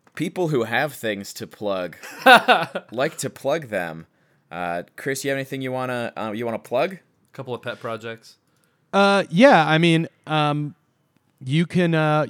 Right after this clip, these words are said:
Speaker 3: you can listen to Chapo Trap House or not. Uh, <laughs> Ch-, Chapo is doing fine. Uh, if you like this, uh, <laughs> listen to And Introducing. It's the, my podcast, uh, where we, uh, cover artists one at a time,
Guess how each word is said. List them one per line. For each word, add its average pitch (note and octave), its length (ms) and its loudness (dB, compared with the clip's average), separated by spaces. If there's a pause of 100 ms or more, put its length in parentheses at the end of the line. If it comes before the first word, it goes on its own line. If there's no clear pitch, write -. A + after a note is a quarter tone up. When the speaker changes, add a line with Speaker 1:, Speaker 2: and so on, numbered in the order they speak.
(140)
Speaker 3:
you B2+ 140 -10
can C#3 120 -2
listen D#3 200 0
to E3+ 120 -2
Chapo E3 140 -2
Trap A2+ 220 -4
House C3+ 340 -6
or A#2 340 -2 (180)
not. G#2+ 320 -4 (360)
Uh, A2+ 360 -2 (320)
<laughs> - 80 -6 (420)
Ch-, - 120 0 (220)
Chapo G#3+ 460 6
is D3 140 2
doing C#3 200 6
fine. G#2+ 340 -4 (280)
Uh, B2+ 280 -2 (260)
if D#3 100 -4
you F3 120 4
like A3+ 160 6
this, G3+ 260 8
uh, C#3+ 580 4
<laughs> - 40 -6
listen D#3 440 2
to C#3+ 460 6
And C#3+ 160 0
Introducing. B2 540 0
It's A2+ 140 -8
the, A#2+ 200 -8
my A2+ 180 -8
podcast, B2+ 640 -6 (120)
uh, A2 460 -4 (320)
where A2+ 240 -4
we, A2+ 300 -2
uh, G#2+ 300 -4 (100)
cover D3 240 -2
artists C#3 300 0
one C3+ 120 -2
at A#2+ 80 -4
a B2+ 60 -2
time, G3+ 520 0